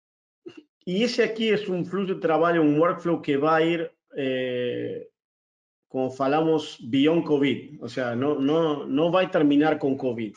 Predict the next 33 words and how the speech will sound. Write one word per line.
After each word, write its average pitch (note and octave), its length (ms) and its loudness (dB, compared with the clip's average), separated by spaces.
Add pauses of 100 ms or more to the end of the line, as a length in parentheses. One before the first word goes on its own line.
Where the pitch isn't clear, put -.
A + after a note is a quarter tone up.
(120)
Ou A#2+ 140 -12
seja, B2 380 -6
se C3 200 -6
o C3+ 140 0
ano E3+ 160 0
que D3 140 -2
vem D#3 300 2
va-, C#3+ 220 0 (320)
já C#3 400 0 (280)
a C3 80 -10
gente D3 280 0
vai C#3+ 140 2
trabalhar C#3+ 400 0
normalmente, D3 640 0
você C#3+ 260 -2
pode D3+ 300 -2
seguir D#3+ 320 -2
utilizando D3 680 -2
o C3+ 80 0
Nomad, C#3 480 0
o A#2+ 80 -4
fluxo C#3 320 -4
de C#3 60 -6
trabalho C#3+ 560 0 (240)
e C3+ 80 0
as B2 120 -4
ferramentas C3+ 600 0
do B2+ 140 -2
Ivo D3+ 480 2
em C3 360 0 (460)
ambiente B2+ 320 -2
mais B2+ 240 -4
normal. A2 340 -12